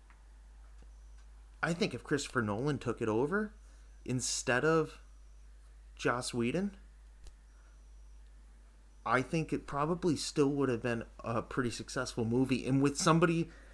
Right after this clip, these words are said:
as, with as big of a director and a heavy hitter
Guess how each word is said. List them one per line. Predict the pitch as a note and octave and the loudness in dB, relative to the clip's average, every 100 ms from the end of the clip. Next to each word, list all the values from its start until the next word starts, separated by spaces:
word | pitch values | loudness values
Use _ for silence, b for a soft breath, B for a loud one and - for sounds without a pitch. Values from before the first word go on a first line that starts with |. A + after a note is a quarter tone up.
| B B - | B B 0
as, | C#3 C#3 C3 - - - - - - - - - | 4 4 0 -10 -20 -20 -20 -20 -20 -20 -20 0
with | F#3 F#3+ - - - | 4 4 2 -14 -2
as | F#3 F3+ | 0 2
big | E3+ F3 | 4 4
of | D#3 | 4
a | |
director | C#3+ B2+ B2 B2+ - E3 E3 - C#3 | 4 4 6 4 2 -4 -4 -6 -2
and | A#2+ | 0
a | |
heavy | A2 C#3 C3+ | 2 0 0
hitter | B2+ B2 A2 | 2 2 0